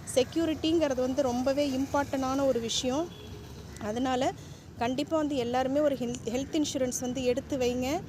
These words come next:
அது வந்து உங்களுக்கு எந்த நேரத்துலையும் வந்து அது வந்து யூஸ் ஆகும். எனக்கு வந்து பார்த்தீங்கன்னா, ஒரு என்னுடைய சன்னுக்கு வந்து ஒரு, ஒரு ஆக்சிடென்ட், தவிர்க்க முடியாத ஒரு ஆக்சிடென்ட்ங்கிற மாதிரி அவன் கரெக்டா தான் போயிட்டுருந்தான்.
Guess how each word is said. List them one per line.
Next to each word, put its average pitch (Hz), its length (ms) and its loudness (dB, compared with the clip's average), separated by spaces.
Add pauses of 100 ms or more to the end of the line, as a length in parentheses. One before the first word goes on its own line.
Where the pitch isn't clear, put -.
(380)
அது 220 180 0
வந்து 262 220 0
உங்களுக்கு 277 340 0
எந்த 285 340 4
நேரத்துலையும் 311 540 2
வந்து 269 140 2
அது 269 120 0
வந்து 247 180 0
யூஸ் 269 360 -2
ஆகும். 269 440 2
எனக்கு 233 360 -4
வந்து 277 240 0
பார்த்தீங்கன்னா, 254 500 -2 (580)
ஒரு 220 300 0
என்னுடைய 240 420 0
சன்னுக்கு 302 400 2
வந்து 277 300 0 (420)
ஒரு, 233 220 0 (340)
ஒரு 220 140 0
ஆக்சிடென்ட், 277 580 0 (180)
தவிர்க்க 233 380 -2
முடியாத 277 480 2
ஒரு 320 100 2
ஆக்சிடென்ட்ங்கிற 285 640 0
மாதிரி 269 320 -2 (480)
அவன் 220 240 -2
கரெக்டா 247 440 2
தான் 320 240 2
போயிட்டுருந்தான். 311 680 0